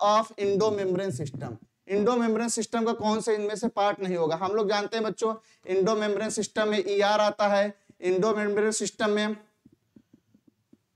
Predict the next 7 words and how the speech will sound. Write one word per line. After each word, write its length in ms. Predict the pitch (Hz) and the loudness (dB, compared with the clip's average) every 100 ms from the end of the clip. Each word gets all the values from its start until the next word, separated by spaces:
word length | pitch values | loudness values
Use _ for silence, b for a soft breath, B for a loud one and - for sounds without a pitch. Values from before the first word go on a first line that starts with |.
| - - | -14 -2
गोल्गी 460 | 151 190 190 208 | 2 4 4 2
apparatus 500 | 226 220 196 - 226 | 2 2 -2 0 0
आता 300 | 220 208 208 | 0 2 2
है, 200 | 196 202 202 _ - | 4 2 -2 _ -8
endomembrane 640 | 185 196 233 220 208 214 226 | -2 0 0 0 -2 -4 -4
सिस्टम 420 | 214 - 220 208 | -6 -4 -2 -2
में 200 | 202 208 | -2 -6